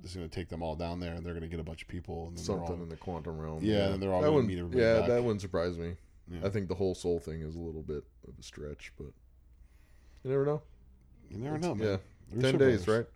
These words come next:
Speaker 1: Hey, less than
Speaker 2: When you
Speaker 1: that.
Speaker 2: get there, nine
Speaker 1: Eleven
Speaker 2: days.
Speaker 1: o'clock at night.
Speaker 2: <laughs>
Speaker 1: Yeah.
Speaker 2: Twenty-fifth.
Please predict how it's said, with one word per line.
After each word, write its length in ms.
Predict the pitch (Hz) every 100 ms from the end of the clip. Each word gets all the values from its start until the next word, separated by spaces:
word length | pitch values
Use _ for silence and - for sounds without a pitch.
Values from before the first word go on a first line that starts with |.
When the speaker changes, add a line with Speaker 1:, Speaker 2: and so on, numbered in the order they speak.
| - - - - - - -
Speaker 1:
Hey, 120 | 98
less 260 | 98 110 -
than 80 | 98
Speaker 2:
When 80 | 123
you 40 |
Speaker 1:
that. 60 | 113
Speaker 2:
get 140 | 104 90
there, 180 | 85
nine 160 | 95 90
Speaker 1:
Eleven 180 | 107 101
Speaker 2:
days. 60 | 101
Speaker 1:
o'clock 220 | 123 120
at 80 | 104
night. 300 | 127 101 - -
Speaker 2:
<laughs> 400 | 85 - 640 190 - - - 294 - - - - - - - - - -
Speaker 1:
Yeah. 80 | 98
Speaker 2:
Twenty-fifth. 680 | 95 92 95 135 117 92